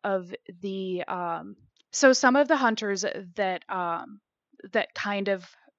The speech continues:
try to keep this in line, but they're, they're the bad guys. Um, so they're coming for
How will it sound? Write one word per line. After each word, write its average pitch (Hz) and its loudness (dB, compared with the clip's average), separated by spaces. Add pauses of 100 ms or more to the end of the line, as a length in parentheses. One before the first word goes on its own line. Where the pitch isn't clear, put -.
(480)
try 208 2
to 196 -2
keep - -12
this 196 -2
in 196 -6
line, 175 -4 (880)
but 247 8
they're, 240 10
they're 226 10
the 214 6
bad 165 2
guys. - -10 (260)
Um, 175 6
so 226 6 (240)
they're 233 8
coming 185 -4 (220)
for 185 2